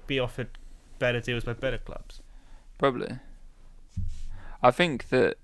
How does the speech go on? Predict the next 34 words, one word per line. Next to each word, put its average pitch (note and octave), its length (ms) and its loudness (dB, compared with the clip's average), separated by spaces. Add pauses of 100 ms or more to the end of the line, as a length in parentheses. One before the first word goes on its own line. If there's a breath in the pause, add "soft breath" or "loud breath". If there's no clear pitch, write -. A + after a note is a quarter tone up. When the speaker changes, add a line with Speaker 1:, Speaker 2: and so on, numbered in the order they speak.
Speaker 2:
he, A#2+ 460 2
he B2 180 2
is A#2 160 2
a E2+ 220 0 (760)
great F2 260 4
player. E2 360 2 (280)
Definitely A2 300 4
not D#2+ 140 4
world F#2+ 160 2
class. - 520 0 (200)
<laughs> D3 80 -4 (560 loud breath)
I - 80 2
think, A#2+ 340 0
you G#2 220 0
know, F#2+ 100 2
if A2 200 -2
you G2 100 0
think - 200 -6
he's - 100 -6
world F#2 140 0
class, - 280 -2
then - 100 -8
that's D2 180 -4
fair F2 160 0
enough. F2 200 2 (120)
Everything's A2+ 420 -4
opinionated, G2+ 580 -4
but G#2 220 4 (600 soft breath)
he's - 200 -4
definitely A2 300 4
not E2+ 160 0
world F#2+ 160 2
class. - 480 -4 (260)
Um, F#2 440 2